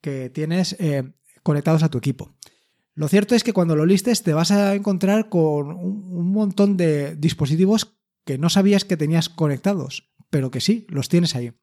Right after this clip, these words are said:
Eh, básicamente lo que he hecho ha sido, eh, generar el X input de mi equipo y ponerlo en las notas del podcast para que lo puedas seguir, pero básicamente tú puedes hacer lo mismo.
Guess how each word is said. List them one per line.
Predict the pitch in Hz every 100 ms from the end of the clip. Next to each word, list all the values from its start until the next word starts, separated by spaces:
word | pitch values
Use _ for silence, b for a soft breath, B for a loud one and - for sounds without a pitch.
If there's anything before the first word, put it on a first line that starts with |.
| _ b b b b b b -
Eh, | 170 151 139 170
básicamente | 180 208 202 214 214 220
lo | 175
que | 185
he |
hecho | 214
ha | 185
sido, | 214 165 135 -
eh, | 147 135 131 127 _ _ _
generar | - 143 139 175 160 123 -
el | 139 160
X | 180 175
input | 196 147 127
de | 135
mi | 135
equipo | 131 190 190 196 233 B B 113
y | 196 208
ponerlo | 165 165 185
en | 185
las | 156
notas | 175 185
del | 156 135
podcast | 180 - 190 -
para | 160
que | 156
lo | 135
puedas | 170 170
seguir, | 139 139 135
pero | - 135
básicamente | 147 185 180 170 196 202
tú | 196 180 185 -
puedes | 175 175
hacer | 170
lo | 147
mismo. | 190 208 127